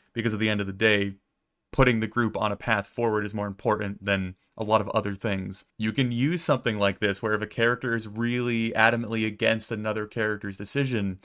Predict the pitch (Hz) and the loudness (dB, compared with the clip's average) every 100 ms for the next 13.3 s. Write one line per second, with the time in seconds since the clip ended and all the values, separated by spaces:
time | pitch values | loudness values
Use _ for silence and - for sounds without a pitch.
0 | _ _ _ _ _ _ - 113 120 117 | _ _ _ _ _ _ 0 0 2 0
1 | 117 113 110 113 120 107 98 - 131 110 | 2 2 2 2 0 -4 -6 -2 -2 2
2 | 113 113 113 101 - 120 107 - 117 120 | 2 4 2 -2 -4 -4 -4 -4 -2 -2
3 | 107 107 - - 113 120 117 110 104 - | -4 -8 -10 -2 2 2 0 -4 -4 2
4 | 123 117 110 - - - - 110 104 110 | 4 4 2 -2 -20 -12 0 2 2 -2
5 | 113 101 131 127 113 120 123 - 120 113 | -2 2 2 2 0 0 0 -2 0 2
6 | 107 104 - _ _ - 120 131 131 113 | 0 -2 -6 _ _ 0 4 4 2 -6
7 | 104 113 127 117 110 110 104 110 117 107 | 2 4 4 2 -4 -4 -4 0 0 0
8 | _ - - 120 143 151 107 101 101 _ | _ -20 0 4 4 4 2 2 0 _
9 | _ - 139 143 131 - 139 131 117 - | _ 0 2 2 0 -2 2 2 0 0
10 | 135 123 117 - 120 123 117 117 113 110 | 0 2 0 2 2 2 0 0 0 -2
11 | 107 110 101 110 107 104 101 - _ _ | -4 -6 -4 -2 -2 -2 -4 -6 _ _
12 | _ _ _ _ - - 127 120 - 123 | _ _ _ _ -8 6 8 8 4 6
13 | 117 113 107 | 8 6 4